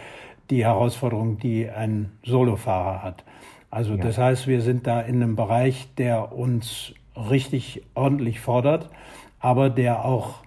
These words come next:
Speaker 1: machbar ist.
Speaker 2: Mhm.
Speaker 1: So, und da die, äh, neben diesen, ähm, z-, äh, Solo-, Zweier-, Vierer-, Achterteams,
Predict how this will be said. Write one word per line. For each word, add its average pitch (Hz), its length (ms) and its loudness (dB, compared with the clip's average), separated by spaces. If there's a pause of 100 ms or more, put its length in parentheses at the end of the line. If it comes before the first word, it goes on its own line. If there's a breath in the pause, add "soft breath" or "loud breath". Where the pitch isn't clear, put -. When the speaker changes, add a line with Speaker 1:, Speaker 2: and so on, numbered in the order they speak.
Speaker 1:
machbar 107 480 0
ist. 90 340 -16 (480 loud breath)
Speaker 2:
Mhm. 101 100 -4
Speaker 1:
So, 120 180 4
und 127 580 0
da 127 540 4 (460)
die, 113 720 0 (460)
äh, 117 200 -2
neben 131 400 4
diesen, 110 720 2
ähm, 98 460 -4 (240)
z-, - 280 -14
äh, 113 200 -2
Solo-, 127 540 6
Zweier-, 117 400 0
Vierer-, 113 420 -2
Achterteams, 135 640 0